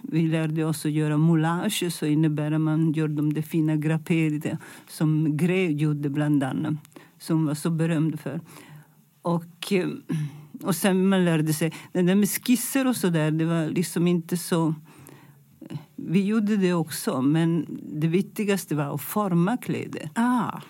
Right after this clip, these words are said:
Speaker 1: Och lära sig hur man konstruerar ett plagg.
Speaker 2: Och sen när du kom till Sverige, då började du arbeta med mode här?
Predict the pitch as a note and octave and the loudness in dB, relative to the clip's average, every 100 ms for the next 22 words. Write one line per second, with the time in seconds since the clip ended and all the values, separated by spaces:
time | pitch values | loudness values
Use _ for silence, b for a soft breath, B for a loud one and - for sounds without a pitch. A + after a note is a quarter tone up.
0 | B B _ - F3+ E3+ - F3+ E3+ E3+ | B B _ -4 -4 -4 -4 -2 0 0
1 | D#3 D#3 - D3+ D3+ D#3+ D#3+ D#3+ D#3+ E3 | 0 -2 0 0 2 2 0 0 0 -2
2 | E3 - E3+ E3 E3+ F3+ B3 D#3 D3+ B | -4 -4 -4 -2 0 -2 -2 -4 -6 B
3 | B - D#3+ D#3 E3 C#3+ - A#2+ E3 - | B -8 -6 -4 -2 -2 -2 -8 -10 -14
4 | - - - _ - b b b - C#4 | -20 -20 -20 _ -20 b b b -4 -2
5 | - B3+ A#3+ B3 B3+ B3+ C#4+ A#3+ G#3+ E3 | 2 2 4 4 2 0 2 0 0 -4
6 | E3 D#4+ G3+ F3+ F#3 F3+ G#3+ B3+ A#3+ A3 | -2 0 2 2 0 2 2 2 2 2
7 | A3+ A3+ F3+ G#3+ - G#3 F#3 E3+ D#3+ F3 | 4 4 2 0 2 4 4 4 2 0
8 | F3 E3 D3 F3 C4+ - - | 2 0 0 0 0 0 -4